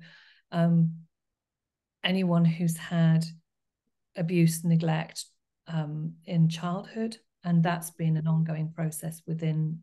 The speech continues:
within the family or within a relationship, um, or parental relationship, or a, or a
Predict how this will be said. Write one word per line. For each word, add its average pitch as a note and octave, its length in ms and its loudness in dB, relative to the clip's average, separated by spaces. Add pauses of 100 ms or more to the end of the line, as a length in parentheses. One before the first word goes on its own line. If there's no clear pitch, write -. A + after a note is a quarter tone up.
within D#3 420 -6
the D#3+ 80 -10
family F#3+ 400 -8
or E3+ 60 -4
within D#3+ 280 -4
a D3+ 40 -12
relationship, F#3 720 -10 (560)
um, E3 560 4
or E3+ 60 -6
parental F3+ 500 -4
relationship, F3+ 760 -8
or D#3+ 160 -2
a, D#3 400 -6
or D#3+ 160 -2
a D#3+ 60 -4